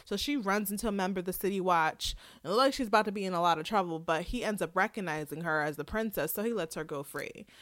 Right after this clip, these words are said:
Um, so they're, you know, they're on their tour of the city. I don't know why. I mean, I know why, but Daemon decides to take her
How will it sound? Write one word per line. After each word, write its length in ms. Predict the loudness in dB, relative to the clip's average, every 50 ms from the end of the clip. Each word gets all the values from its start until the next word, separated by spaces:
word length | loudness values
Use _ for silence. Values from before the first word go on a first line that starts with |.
| -20 -20 -20 -20 -20 _ _ _
Um, 500 | 6 6 6 6 6 4 0 -2 -6 -4
so 120 | -4 2
they're, 180 | 2 4 4 4
you 100 | 0 0
know, 160 | -2 -2 2
they're 160 | 2 4 4
on 200 | 6 4 4 4
their 120 | 2 2 4
tour 260 | 4 4 6 6 4
of 100 | 4 2
the 80 | -2 -6
city. 480 | -2 0 0 0 0 0 -2 -4 -6 0 2
I 80 | 4 4
don't 160 | 4 4 4
know 160 | 4 4 6
why. 760 | 6 6 8 8 8 10 8 8 6 4 2 0 0 -2 -4 -6 -6
I 60 | 0
mean, 140 | 0 4 6
I 140 | 6 6 6
know 180 | 6 4 6
why, 400 | 8 8 8 8 8 6 2 0 -2
but 160 | -2 -4 0
Daemon 360 | 2 2 2 4 2 2 4
decides 540 | 2 2 4 6 6 6 8 6 4 2 0
to 100 | -4 -4
take 380 | -4 0 0 0 0 0 0 0
her 560 | 2 4 6 6 4 4 2 2 0 -2 -6